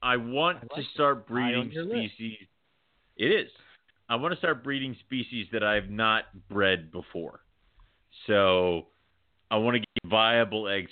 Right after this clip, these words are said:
Speaker 1: from the Womas. I want to start figuring out the white lips, um, the olive pythons, the water pythons. I want to get something that I've never produced before to produce. So
Speaker 2: Right.
Speaker 1: we'll see.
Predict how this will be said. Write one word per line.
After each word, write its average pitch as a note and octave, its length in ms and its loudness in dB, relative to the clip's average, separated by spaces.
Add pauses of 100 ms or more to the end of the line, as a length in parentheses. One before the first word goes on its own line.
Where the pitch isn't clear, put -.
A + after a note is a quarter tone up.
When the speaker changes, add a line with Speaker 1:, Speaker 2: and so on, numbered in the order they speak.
Speaker 1:
from G2 140 -12
the F#2 60 -6
Womas. F2 560 -6 (120)
I G2 100 -6
want G#2 200 -4
to F#2+ 260 0 (520)
start A#2+ 300 2 (100)
figuring A#2+ 440 -2
out A2+ 200 -2
the G#2 60 -8
white G2 320 -2
lips, F2+ 300 -10 (360)
um, F2 560 0 (1200)
the A2+ 200 2
olive A2+ 420 2
pythons, F2 580 -2
the G2+ 60 -4
water G2+ 400 2
pythons. F2+ 460 -4
I A#2+ 40 -2
want E3+ 160 0
to D#3 60 0
get B2+ 160 -2 (260)
something G2+ 560 -2
that F#2+ 120 -2
I've G2+ 160 0
never G#2 240 -2
produced F#2 480 -8
before D#2+ 460 -14 (140)
to E2 60 -10
produce. E2+ 360 -4 (680)
So D#2 300 -8
Speaker 2:
Right. A#2+ 280 0
Speaker 1:
we'll F2 100 -2
see. - 60 -14